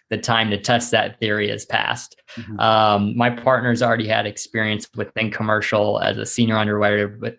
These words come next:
Speaker 1: a senior underwriter with a bank, as an investor in, uh, mobile home parks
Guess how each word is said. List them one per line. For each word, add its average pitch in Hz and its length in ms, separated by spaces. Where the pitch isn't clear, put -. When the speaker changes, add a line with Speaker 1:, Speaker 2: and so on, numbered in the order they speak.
Speaker 1:
a 127 60
senior 139 260
underwriter 120 360
with 104 180
a 117 40
bank, 139 440
as 107 160
an 113 100
investor 110 680
in, 104 320
uh, 98 220
mobile 98 400
home 120 280
parks 113 580